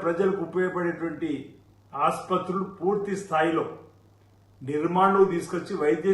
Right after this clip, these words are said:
సేవలు అందుబాటులోకి వచ్చిన ప్రారంభం చేయాలని చెప్పిన ప్రయత్నం చేస్తున్న సందర్భంలో, ఇప్పటికీ ఆసుపత్రులు అన్నీ కూడా తొంభై శాతం నిర్మాణాలు పూర్తి కాబట్టి, వీలైనంత తొందరలో వైద్య సేవలు ప్రారంభం చేయడానికి కోసం ఓవైపు ప్రభుత్వం కసరత్తు చేస్తుంటే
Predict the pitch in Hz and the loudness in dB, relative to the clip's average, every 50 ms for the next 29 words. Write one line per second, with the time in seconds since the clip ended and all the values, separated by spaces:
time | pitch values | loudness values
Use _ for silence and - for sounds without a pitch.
0 | 196 - 185 185 180 170 160 156 156 175 165 180 180 165 165 165 - 165 139 - | 2 4 2 2 2 2 0 0 -2 -2 0 0 0 0 0 -4 -4 -6 -8 -8
1 | 160 165 160 165 175 - - 151 151 160 160 160 160 160 156 147 151 156 151 156 | -8 -8 -6 -6 -6 -4 0 2 2 2 2 2 -2 -2 -2 -2 -2 -2 -2 -2
2 | 147 151 - 147 143 139 - - 143 147 165 156 - 156 147 156 147 - 151 147 | -6 -6 -6 -6 -6 -6 -6 -4 -2 -2 -2 -2 -4 -12 -10 -10 -10 -10 -10 -12
3 | - - 131 131 139 143 139 117 123 117 107 - - - - - - _ - - | -8 -8 -6 -4 -4 -4 -4 -6 -8 -10 -10 -14 -16 -20 -20 -20 -20 _ -20 -20
4 | - _ - - - _ _ _ _ - 151 - - 202 196 196 202 208 196 175 | -20 _ -20 -20 -20 _ _ _ _ -8 -8 0 2 4 4 4 6 6 8 8
5 | 165 165 190 190 - - - 202 190 202 196 185 180 180 185 190 190 202 202 202 | 10 8 8 6 4 0 -2 -2 0 2 0 0 0 0 -2 -2 -2 0 0 0
6 | 196 196 180 175 175 175 175 185 175 170 - 175 170 175 - 190 190 165 156 160 | -2 -2 -2 -4 -4 -2 0 0 0 0 2 2 2 2 2 -2 -2 -2 -2 -4
7 | 151 151 170 175 175 175 170 151 - 147 151 160 156 - 151 - 156 131 117 - | -4 -2 0 0 2 2 0 -2 -2 -4 -6 -6 -6 -6 -4 -2 -2 -2 -2 -4
8 | - - - - - - - _ _ - _ _ _ _ _ _ - _ - _ | -8 -12 -18 -20 -20 -20 -20 _ _ -20 _ _ _ _ _ _ -20 _ -20 _
9 | _ - _ _ - 156 180 185 196 196 196 202 190 196 - - 160 160 175 180 | _ -20 _ _ 0 4 4 4 6 4 2 0 -2 -2 -2 -4 -4 -2 0 2
10 | 196 202 185 208 220 226 226 - - - - - - 135 139 156 185 196 190 - | 2 2 4 4 4 4 4 2 -4 -10 -14 -20 -14 -6 -2 2 2 2 2 6
11 | 208 202 202 196 196 196 190 - - 160 165 170 175 180 190 190 180 165 165 165 | 4 4 4 4 2 2 2 2 2 2 2 4 4 2 0 -2 -2 -2 0 0
12 | 175 175 185 185 180 175 175 170 - 190 175 165 160 156 165 180 180 170 - - | 0 0 0 -2 -2 -4 -6 -4 -2 -2 0 0 0 0 0 -2 -2 -4 -6 -4
13 | 139 147 147 160 180 175 - - 180 170 - - 143 139 - - 170 170 - - | -4 -4 -2 -2 -4 -6 -4 -6 -6 -6 -6 -6 -8 -6 -4 -2 -4 -4 -4 -6
14 | 151 139 143 147 143 - 160 143 131 - 185 | -6 -4 -4 -4 -4 -6 -8 -10 -4 -2 0